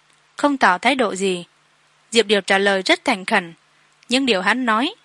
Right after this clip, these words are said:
không khác nhiều so với thông tin mà Nguyễn Nam Trúc điều tra được từ trước đó. Diệp Điều xuất thân là con nhà nòi về phong thủy, nhưng lên đại học lại học về Tây Y. Sau khi tốt nghiệp và làm việc tại cơ quan công an,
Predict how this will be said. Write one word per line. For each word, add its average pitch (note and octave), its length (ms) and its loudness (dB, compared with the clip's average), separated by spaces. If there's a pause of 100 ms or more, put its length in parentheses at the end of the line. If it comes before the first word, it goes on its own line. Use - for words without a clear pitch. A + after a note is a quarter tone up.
(160)
không B3+ 160 -2
khác D#4+ 180 2
nhiều G#3 160 0
so A#3 180 0
với C4+ 140 -2
thông A3 220 -6
tin G#3+ 320 -2 (320)
mà G3 100 2
Nguyễn B3 160 0
Nam B3+ 120 -2
Trúc E4+ 220 -4
điều G3 160 -2
tra C4+ 240 0
được G#3 240 -4 (100)
từ F#3 120 -4
trước C4 240 -8
đó. B3 280 0 (760)
Diệp A3 140 2
Điều G3+ 160 0
xuất - 260 -2
thân G#3+ 280 0 (140)
là G#3 120 0
con C#4 200 2
nhà G#3+ 140 -2
nòi F#3+ 280 0
về F#3 120 -2
phong C4+ 240 0
thủy, G3 300 -2 (560)
nhưng C#4 180 0
lên C#4+ 160 -2
đại A3 160 0
học G3+ 260 2
lại G3 160 0
học G#3 200 0
về F#3+ 140 0
Tây A#3 220 -2
Y. A3 300 -2 (500)
Sau - 180 0
khi B3 180 -2
tốt F#4 220 -2
nghiệp A#3+ 200 2 (100)
và G3 120 4
làm F#3 180 -2
việc F#3+ 220 -4
tại F3+ 100 2
cơ B3+ 240 -2
quan B3 220 2
công B3+ 240 -4
an, B3+ 220 0